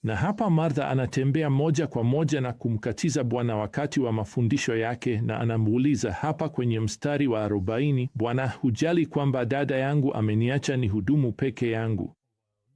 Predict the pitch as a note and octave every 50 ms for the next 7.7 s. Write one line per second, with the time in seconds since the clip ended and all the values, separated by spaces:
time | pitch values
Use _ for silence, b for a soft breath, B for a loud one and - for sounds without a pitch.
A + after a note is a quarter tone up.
0 | _ _ _ _ _ _ _ _ _ _ _ _ _ _ _ _ _ _ _ -
1 | - F#3 G#3 F#3 - G3+ E3+ C3+ B2 C3 F3 F#3+ C#3+ E3 C#3 C3 C3 B2 A2+ G#2+
2 | G#2 G#2 B2 C3 A#2+ - A#2 C3 A#2+ G2 G#2 F#2+ E2+ G#2 G#2+ A2 B2 C3+ C#3+ A#2+
3 | C3 D3 C3+ A#2 G#2+ F#2+ - - A#2 G#2+ G#2+ C#3+ C#3 B2 B2 B2 B2 A#2 - -
4 | A2 F#2 - - A2 - - D3+ C3 B2+ B2+ A#2+ A#2+ A#2 - - G#2+ G2 - -
5 | - - F#3 E3+ D#3 C#3 B2 A#2+ A#2 D#3 E3+ E3+ F#3+ E3 - - A2+ G#2 G#2 A2+
6 | B2+ A#2 C3+ A#2 - - - C3+ B2+ - B2+ A#2+ G#2+ F#2 A2+ B2+ B2 - - -
7 | - G#2+ G#2+ A2+ G#2 A2 A#2 A#2 A2+ G#2 F#2 - C2+ -